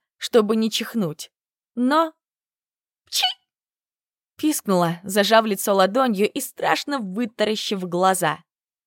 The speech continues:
Удар сердца. Второй. Третий. Уф. Кажется, обошлось.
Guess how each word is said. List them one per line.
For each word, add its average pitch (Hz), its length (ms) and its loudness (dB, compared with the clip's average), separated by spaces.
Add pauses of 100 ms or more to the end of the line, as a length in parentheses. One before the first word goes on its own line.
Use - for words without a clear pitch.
(140)
Удар 170 380 2
сердца. 208 680 -4 (460)
Второй. 185 680 2 (840)
Третий. 196 680 0 (840)
Уф. 196 440 -2 (600)
Кажется, 220 760 0
обошлось. 269 800 0